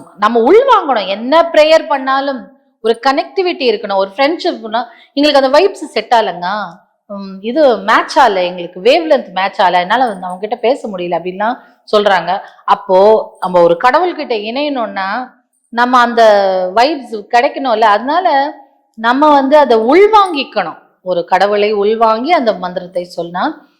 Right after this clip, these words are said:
ரொம்ப பவர்ஃபுல்லானது.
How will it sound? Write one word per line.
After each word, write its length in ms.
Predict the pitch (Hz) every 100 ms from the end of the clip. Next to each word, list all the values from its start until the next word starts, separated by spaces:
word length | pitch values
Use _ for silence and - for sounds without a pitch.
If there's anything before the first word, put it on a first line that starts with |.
| _ -
ரொம்ப 460 | 196 247 269 302 254 190 180 208
பவர்ஃபுல்லானது. 1200 | 196 233 - 226 214 208 208 208 202 180 220